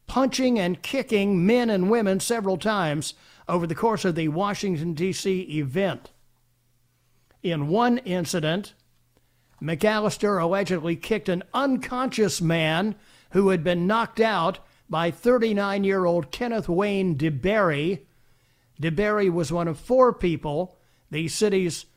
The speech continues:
police department arrested for disorderly conduct.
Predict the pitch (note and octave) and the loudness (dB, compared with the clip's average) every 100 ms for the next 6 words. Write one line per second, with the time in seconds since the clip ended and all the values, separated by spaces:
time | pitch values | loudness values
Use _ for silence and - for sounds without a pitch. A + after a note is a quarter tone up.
0 | _ - F#3 A3+ G#3 - D#3 E3+ D#3 E3 | _ 0 2 0 -2 -4 -2 -2 -4 -4
1 | D#3 D#3 F#3 - F#3+ D3 F3 D3+ - - | -2 0 -2 -2 -4 -2 0 -2 -4 -18
2 | _ D#3 C#3 A3+ - C4 C4+ A#3+ G#3+ G3+ | _ -6 0 2 8 8 8 6 4 2
3 | F#3+ - A3+ A#3 G#3+ E3 B2+ - - | -2 -6 -2 2 2 2 -2 -6 -18